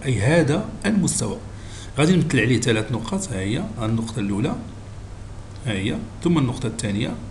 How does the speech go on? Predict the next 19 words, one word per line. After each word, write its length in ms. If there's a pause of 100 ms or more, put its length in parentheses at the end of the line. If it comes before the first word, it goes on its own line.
(760)
ها 80
هي، 260 (400)
والنقطة 680
الأخيرة 320
الثالثة. 500 (760)
إذن 340 (260)
المستوى 680
الذي 320
بين 220
يدينا 480
الآن 420 (140)
يمكن 380
تحديده 420
بواسطة 540
هذه 200
النقاط 520
الثلاث، 500 (580)
النقطة 300
الأولى، 420